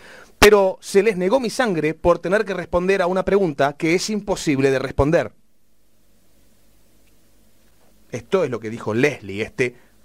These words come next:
hombre, a un medio de comunicación. Y acá viene la parte más preocupante, hablando en serio.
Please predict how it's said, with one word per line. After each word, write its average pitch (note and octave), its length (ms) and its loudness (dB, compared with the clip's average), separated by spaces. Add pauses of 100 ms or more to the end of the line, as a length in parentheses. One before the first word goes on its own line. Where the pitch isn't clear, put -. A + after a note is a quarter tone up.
(140)
hombre, D3+ 480 2 (1040)
a F#3 80 0
un E3 160 0
medio C3 160 0
de A#2+ 80 -6
comunicación. G#2+ 440 -10 (1400)
Y E3 140 2
acá F3+ 240 2
viene D3+ 180 -2
la B2+ 100 0
parte A#2+ 220 -4
más A2+ 80 -4
preocupante, G#2+ 500 -4
hablando G2+ 220 -4
en F#2 60 -8
serio. G2 300 -10